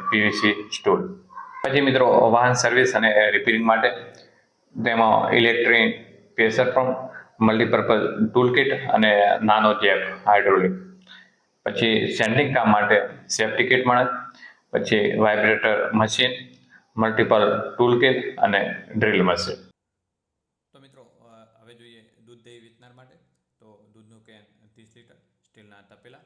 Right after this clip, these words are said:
ઇલેક્ટ્રોનિક વજન કાંટો, ઇલેક્ટ્રિક, અ, વલણો, સાદા કેરેટ અને પરફોરેટેડ કેરેટ. હવે જોઈએ પંચર કિટ માટે. તો પંચર કિટ માટે એર કોમ્પ્રેસર. પછી પાપડ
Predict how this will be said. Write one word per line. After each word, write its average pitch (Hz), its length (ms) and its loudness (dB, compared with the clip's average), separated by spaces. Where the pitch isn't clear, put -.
ઇલેક્ટ્રોનિક 113 500 -20
વજન 113 220 -20
કાંટો, 123 220 -20
ઇલેક્ટ્રિક, 113 360 -20
અ, 110 40 -20
વલણો, 123 340 -20
સાદા 113 200 -20
કેરેટ 127 600 -20
અને 101 120 -20
પરફોરેટેડ 110 520 -20
કેરેટ. 85 260 -20
હવે 135 120 -20
જોઈએ 139 260 -20
પંચર 127 340 -20
કિટ 127 220 -20
માટે. 101 240 -20
તો 104 320 -20
પંચર 123 240 -20
કિટ 127 300 -20
માટે 110 220 -20
એર 113 160 -20
કોમ્પ્રેસર. 92 480 -20
પછી 107 580 -20
પાપડ 120 260 -20